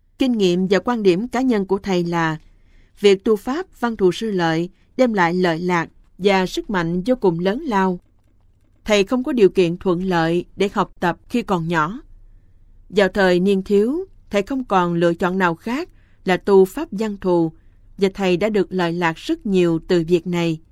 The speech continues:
Thầy đã có lòng tin sâu sắc, mạnh mẽ rằng tu pháp văn thù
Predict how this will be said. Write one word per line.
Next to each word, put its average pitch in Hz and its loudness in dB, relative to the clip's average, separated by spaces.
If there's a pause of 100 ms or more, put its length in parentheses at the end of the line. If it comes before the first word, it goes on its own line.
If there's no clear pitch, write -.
(760)
Thầy 214 -2
đã 190 4
có 208 -4
lòng 190 0
tin 202 0
sâu 190 -2
sắc, 285 -10 (260)
mạnh 185 0
mẽ 190 0
rằng 175 -2 (600)
tu 202 6
pháp 269 -8
văn 240 -4
thù 175 0